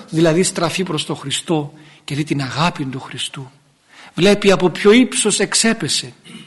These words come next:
και έρχεται σε βαθιάν μετάνοια ο άνθρωπος και θλίβεται, αλλά και ταυτόχρονα χαίρεται. Θλίβεται που ήταν, που κατήντησε,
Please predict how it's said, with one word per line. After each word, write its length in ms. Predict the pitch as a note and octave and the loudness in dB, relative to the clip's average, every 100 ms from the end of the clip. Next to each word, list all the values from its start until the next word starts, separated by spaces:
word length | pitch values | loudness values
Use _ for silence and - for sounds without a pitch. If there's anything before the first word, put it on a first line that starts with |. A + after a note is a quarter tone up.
| - _ _ - - - | -20 _ _ -20 -20 -4
και 100 | - | 0
έρχεται 280 | F3+ G3 F#3 | 2 2 2
σε 160 | - | 2
βαθιάν 480 | D#3 D#3+ - - G3+ | 2 -2 -2 -2 0
μετάνοια 520 | F#3+ D#3 - C#3 C3 B2+ | 0 -2 -4 -6 -4 -4
ο 60 | |
άνθρωπος 680 | B2 B2 - D3 - - - _ _ _ - - _ | -6 -8 -12 -18 -18 -20 -20 _ _ _ -20 -20 _
και 140 | - | 0
θλίβεται, 960 | E3 - C#3 F#3+ C4+ G3+ E3+ - C3+ A#2+ - _ _ _ _ _ | 0 0 2 6 6 6 0 -2 -8 -10 -20 _ _ _ _ _
αλλά 280 | - C3+ C3 | -6 -4 -4
και 140 | C#3+ | -6
ταυτόχρονα 680 | C#3+ B2+ - D#3 C#3+ D3+ C3 | -8 -10 -8 -8 -8 -6 -8
χαίρεται. 680 | - - E3 A#2+ G#2 - - _ _ _ _ _ - - | -6 -2 -2 -2 -8 -16 -20 _ _ _ _ _ -20 -18
Θλίβεται 640 | - - B3 C#4 G3+ D#3 C#3+ | -4 4 8 8 6 4 -4
που 240 | - G#3+ | 0 6
ήταν, 380 | C4 C#4+ F3+ C3+ | 8 8 4 -6
που 120 | C#3+ | -6
κατήντησε, 680 | D#3+ D3 G#3 G3+ D#3 - C#3 | -6 -6 -4 -2 -4 -6 -12